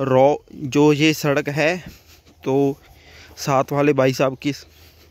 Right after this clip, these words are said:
ने अपना ज़मीन से रास्ता दिया हुआ है, तो इसलिए हम इसको नहीं छेड़ सकते,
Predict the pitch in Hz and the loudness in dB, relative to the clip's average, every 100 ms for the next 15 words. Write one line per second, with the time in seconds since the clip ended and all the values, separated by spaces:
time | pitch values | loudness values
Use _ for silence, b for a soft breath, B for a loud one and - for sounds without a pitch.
0 | 131 131 139 139 135 190 - 135 135 135 | -8 -4 -2 0 -2 -6 -6 -2 -2 -2
1 | 143 147 143 127 135 135 143 135 135 B | -6 -4 -2 0 0 0 -2 -2 -4 B
2 | B B B B - 135 127 143 135 123 | B B B B -2 0 0 -2 -2 2
3 | 135 135 151 143 160 175 165 143 135 - | 2 2 2 0 -2 -6 -6 -6 -6 -8
4 | 135 147 135 131 - 135 131 139 135 135 | -6 -4 -4 -8 -8 -4 -4 -2 0 -2
5 | - 151 - 156 | -2 -8 -6 -6